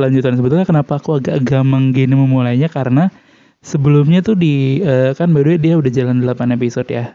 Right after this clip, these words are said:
Eh, si Extraordinary Attorney Woo ini kan udah jalan enam, delapan episode, udah jalan setengahnya gitu ya. Sebetulnya kemarin tuh di episode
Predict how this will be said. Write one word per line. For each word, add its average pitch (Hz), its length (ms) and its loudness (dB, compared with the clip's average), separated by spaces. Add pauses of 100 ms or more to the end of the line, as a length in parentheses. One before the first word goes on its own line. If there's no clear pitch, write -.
Eh, 123 480 -2
si 127 240 -6
Extraordinary 131 960 -4
Attorney 131 320 -2
Woo 135 160 2
ini 143 80 0
kan 160 240 0
udah 139 80 0
jalan 123 320 0
enam, 123 120 -2 (520)
delapan 127 480 -2
episode, 127 320 -4
udah 131 160 -4
jalan 127 240 -2
setengahnya 127 560 0
gitu 123 100 -4
ya. 127 140 -2 (1040)
Sebetulnya 170 480 0
kemarin 175 400 2
tuh 233 80 0
di 190 160 0
episode 165 400 -2